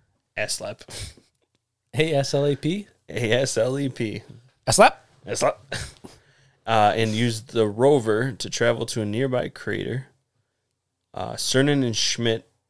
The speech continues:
Speaker 1: I'm sorry, I should preface this. Cernan and Schmidt were the two that went onto the
Speaker 2: Oh,
Speaker 1: surface.
Speaker 2: poor old Ronald had to be stuck in the Michael.
Speaker 1: Yes, but he has some
Speaker 2: Yeah.
Speaker 1: very notable things about him.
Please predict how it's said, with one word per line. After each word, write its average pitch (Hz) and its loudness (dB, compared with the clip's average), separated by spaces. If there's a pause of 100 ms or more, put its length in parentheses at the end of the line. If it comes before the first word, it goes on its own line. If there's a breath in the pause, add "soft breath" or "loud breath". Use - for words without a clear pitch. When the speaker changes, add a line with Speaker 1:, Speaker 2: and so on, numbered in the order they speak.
(120)
Speaker 1:
I'm 107 -10
sorry, 95 -6
I - -4
should - -10
preface - -12
this. - -12 (280 soft breath)
Cernan 214 4
and 113 0
Schmidt 165 2
were 107 0
the 110 0
two 123 2
that 113 2
went 113 2
onto 104 -4
the 107 -6 (920)
Speaker 2:
Oh, 135 -2
Speaker 1:
surface. - -2 (140)
Speaker 2:
poor 147 -2
old 131 -2
Ronald 113 -2
had 104 -8
to 104 -8 (480)
be 117 -8
stuck - -2
in 120 -8
the 117 -6
Michael. 117 -6 (100)
Speaker 1:
Yes, 104 0
but - -6
he 147 -4
has 147 -2
some 131 -2
Speaker 2:
Yeah. 120 -4
Speaker 1:
very 123 0
notable 123 -2
things 120 -8 (240)
about 107 -6
him. 110 -10